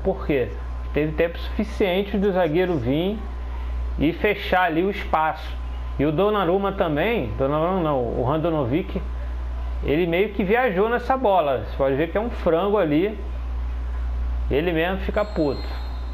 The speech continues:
Mas foi furada da zaga em ter deixado aquela bola ali. Mas vamos lá. Vamos lá, Zé. Não adianta ficar na correria. Vamos,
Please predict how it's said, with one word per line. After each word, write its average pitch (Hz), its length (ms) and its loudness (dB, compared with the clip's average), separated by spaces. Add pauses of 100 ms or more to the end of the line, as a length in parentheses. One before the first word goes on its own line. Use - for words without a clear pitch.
(600)
Mas 117 180 0 (120)
foi 160 160 0
furada 160 420 0
da 208 160 2
zaga 190 340 2
em 190 60 0
ter 190 100 0
deixado 185 380 0
aquela 180 240 0
bola 180 260 0
ali. 131 340 0
Mas 107 160 -2
vamos 170 240 0
lá. 117 280 -2 (3500)
Vamos 117 160 0
lá, 110 160 0
Zé. 107 380 0 (1500)
Não 147 80 0
adianta 175 320 0
ficar 175 320 0
na 165 80 -2
correria. 127 640 2
Vamos, 147 240 0